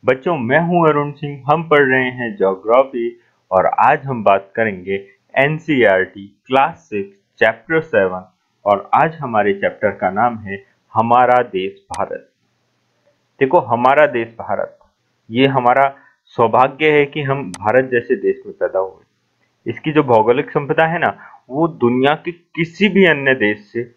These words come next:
बहुत अलग है, बहुत विलक्षण है और वाकई में बताऊं तो मुझे कई बार एहसास हो-, एहसास होता है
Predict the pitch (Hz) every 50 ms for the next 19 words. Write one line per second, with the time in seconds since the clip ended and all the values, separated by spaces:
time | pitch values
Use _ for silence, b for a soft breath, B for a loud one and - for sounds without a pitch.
0 | _ _ - 104 113 113 156 160 151 151 170 180 175 165 139 127 127 123 120 113
1 | 120 120 120 b b b b b b 98 95 - 127 127 139 147 151 147 127 110
2 | 110 110 131 131 - - 165 165 151 139 131 123 123 - b b b b b 127
3 | 135 143 135 135 - 107 110 110 - - 151 151 147 139 113 107 98 - 127 120
4 | - _ _ _ _ _ 120 113 113 110 113 120 135 131 127 123 123 120 131 127
5 | 117 104 98 - - 120 113 - - - 101 98 - _ _ _ 107 104 104 -
6 | - 123 123 135 131 - 110 95 - - 117 120 113 113